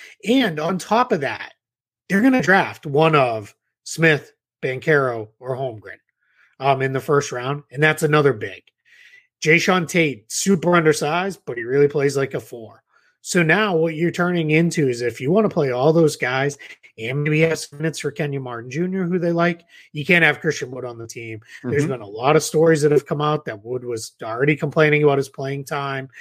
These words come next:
Speaker 1: the direction of the team. He didn't like where things were going. So unless you truly believe, hey, you could have got the fifteenth pick, the twentieth pick, whatever it is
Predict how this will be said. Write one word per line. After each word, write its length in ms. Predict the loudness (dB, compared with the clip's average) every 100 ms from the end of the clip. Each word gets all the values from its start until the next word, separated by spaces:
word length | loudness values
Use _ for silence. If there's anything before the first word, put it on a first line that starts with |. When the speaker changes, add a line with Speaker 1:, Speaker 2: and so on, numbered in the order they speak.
| -20 _
Speaker 1:
the 80 | 0
direction 480 | 4 4 2 0 0
of 80 | 0
the 80 |
team. 440 | -2 -4 -4 -6 -8
He 60 |
didn't 240 | -8 -8 -2
like 240 | -2 0
where 120 | 0 0
things 300 | -2 -6 -4
were 80 | -2
going. 400 | -2 -2 -4 -6 -14 -20 -8
So 480 | 4 6 8 4 -4 _ _
unless 400 | -4 2 2 0
you 120 | -4
truly 420 | -6 -6 -4 -4 0
believe, 580 | 0 2 0 -2 -6 _ _ _ _
hey, 180 | 0 0
you 180 | 0 -2
could 180 | 0
have 100 | 2 4
got 220 | 2 -2
the 300 | -16 -16 -18 _ _ _ _
fifteenth 600 | -2 -2 -4 -14 -14 -14
pick, 240 | -14 -14 -16 -20
the 80 |
twentieth 640 | -16 -10 -4 -2 -2 -6 -14
pick, 220 | -20 -20 _ _ -20 _
whatever 440 | 0 4 4 2 0
it 60 |
is 420 | 2 0 -2 -8